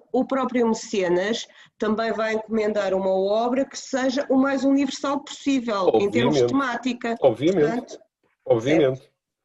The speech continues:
Speaker 1: certo, certo.
Speaker 2: A, a retratística é uma arte que surge mais tarde. Nós, a, a, até determinada altura,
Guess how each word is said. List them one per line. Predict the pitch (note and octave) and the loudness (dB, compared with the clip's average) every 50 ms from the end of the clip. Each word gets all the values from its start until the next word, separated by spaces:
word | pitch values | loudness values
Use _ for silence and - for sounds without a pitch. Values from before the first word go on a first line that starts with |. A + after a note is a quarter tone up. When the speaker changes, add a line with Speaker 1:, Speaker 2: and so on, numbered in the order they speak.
| _ _ _ - | _ _ _ -4
Speaker 1:
certo, | F#3 E3+ - - | 0 0 2 2
certo. | - G3 G#3 G3+ F3+ | 2 2 0 2 0
Speaker 2:
A, | |
a | F3+ | 0
retratística | F3 - - E3+ E3 - - C3 B2+ - - - - D#3 | -2 -2 -2 -2 -2 0 -2 -4 -8 -8 -6 -2 0 0
é | |
uma | C#3+ D3 C#3+ | 2 4 6
arte | C#3+ C#3 C#3 C#3 C#3 C3+ - _ _ | 6 8 8 6 6 4 -2 _ _
que | _ _ | _ _
surge | - D3+ C#3 C3 C3+ | -8 -8 -8 -4 0
mais | C#3+ C#3+ D3+ D3 - | 2 2 0 0 0
tarde. | - C3+ A#2+ A#2 A2 G#2 E2+ E2 D#2 D#2 E2+ | 0 2 2 2 2 0 -4 -12 -20 -12 -6
Nós, | F#2+ F#2+ F#2 F2+ | -2 -2 -2 -2
a, | G2+ | -4
a, | F#2+ F#2+ F#2+ G2 F#2 F#2+ G2+ A2+ A2+ A2+ A2+ | -6 -6 -6 -6 -8 -6 -2 0 2 2 2
até | A2 - B2+ A#2+ | 0 0 -2 -2
determinada | A#2 - - A2+ A#2 A2+ A2+ A2+ A#2 | -2 -2 -2 -2 0 2 2 4 4
altura, | A#2+ B2 A#2+ - A#2+ A#2+ A#2+ B2+ C#3 D3+ | 2 0 0 -4 -8 -6 -4 -4 -4 -4